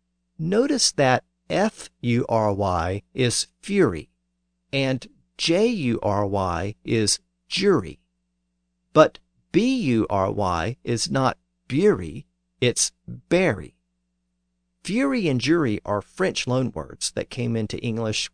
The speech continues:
with the letter U representing a U sound. But bury is a native English word which was originally spelled with a Y.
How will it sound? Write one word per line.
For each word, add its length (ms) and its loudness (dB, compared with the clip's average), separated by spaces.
with 220 2
the 120 4
letter 240 2
U 540 -2
representing 960 -2
a 100 -6
U 380 -6
sound. 600 -6
But 300 4
bury 540 0
is 160 0
a 80 -2
native 340 0
English 360 -2
word 360 -6
which 240 -4
was 140 -4
originally 640 -2
spelled 480 -2
with 100 -4
a 60 -2
Y. 420 0